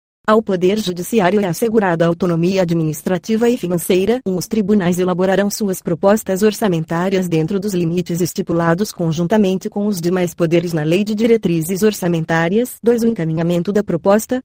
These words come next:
ouvidos os outros tribunais interessados, compete e, no âmbito da União, aos presidentes do Supremo Tribunal Federal e dos tribunais superiores.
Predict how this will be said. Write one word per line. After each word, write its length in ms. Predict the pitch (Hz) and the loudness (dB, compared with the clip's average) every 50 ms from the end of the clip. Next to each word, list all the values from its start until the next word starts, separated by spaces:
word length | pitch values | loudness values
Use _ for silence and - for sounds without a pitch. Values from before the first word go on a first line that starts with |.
| _ - | _ 0
ouvidos 460 | 240 240 220 170 185 180 170 190 202 | 2 2 2 0 -2 -2 -2 -2 -2
os 120 | 233 214 | 0 2
outros 380 | 240 240 240 233 - 220 233 - | 2 2 2 0 -2 -4 -4 -4
tribunais 540 | - 214 220 185 208 214 202 175 196 214 226 | -2 -2 0 2 2 2 2 2 2 2 0
interessados, 880 | 247 - 247 233 240 226 - - 208 202 208 202 226 247 - - - _ _ | 0 2 2 2 2 2 0 0 0 2 0 0 -2 -4 -6 -8 -14 _ _
compete 580 | - 247 254 240 - 214 190 208 - - 214 214 - | 0 2 2 4 4 4 2 2 0 -2 -6 0 2
e, 180 | 214 214 233 254 - | 4 4 4 4 2
no 160 | 247 262 226 | 4 4 4
âmbito 340 | 202 226 226 254 - 220 208 | 4 4 2 2 0 0 0
da 140 | 185 175 156 | 2 2 2
União, 400 | 151 147 147 156 165 196 240 - _ - | 2 0 0 0 0 0 0 -2 _ -2
aos 220 | 254 277 269 - | 0 0 0 0
presidentes 720 | - 220 208 190 165 175 160 170 185 214 220 - 208 196 | 0 0 0 0 0 -2 -2 0 0 0 0 0 0 -2
do 100 | 175 175 | -2 -2
Supremo 480 | - - 220 - 202 185 175 170 175 170 | -4 -4 -4 -2 0 2 2 2 0 0
Tribunal 460 | 208 220 202 180 214 208 175 196 226 | 0 0 2 2 2 4 4 2 2
Federal 440 | - 180 170 165 190 175 185 196 214 | 0 -2 -2 0 2 2 4 4 2
e 40 | |
dos 180 | 208 220 233 - | 2 -2 -4 -4
tribunais 480 | - 220 214 180 214 208 185 165 180 - | -2 -2 0 2 2 2 2 0 -2 -4
superiores. 720 | - 175 151 - 170 160 180 185 170 151 147 151 151 | -4 -4 -2 -2 0 0 0 -2 -2 -4 -4 -8 -10